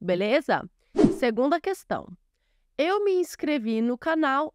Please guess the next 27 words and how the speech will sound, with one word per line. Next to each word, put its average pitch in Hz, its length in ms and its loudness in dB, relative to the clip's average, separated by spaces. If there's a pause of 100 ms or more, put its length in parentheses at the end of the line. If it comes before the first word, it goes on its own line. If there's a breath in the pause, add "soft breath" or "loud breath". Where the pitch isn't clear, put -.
agora 277 800 0 (140)
há 339 240 0 (460)
pouco. 226 640 0
Aproveita 202 600 -2
aí, 302 120 2
se - 140 -8
você 247 260 -2
não 277 200 0
é 269 100 2
inscrito, 254 600 -4
inscreva-se 262 880 -2
já. 180 540 -2 (580)
Eu 269 160 4
me 311 140 2
inscrevi 226 420 -2
no 202 140 -2
canal 311 400 -2
agora 269 500 0
há 381 140 -2
pouco. 208 320 -4
Veja 247 800 -2
que, 190 580 -2 (840 soft breath)
eh, 208 320 0
na 233 200 2
primeira 311 380 0
questão, 214 480 -2
trazia 220 680 0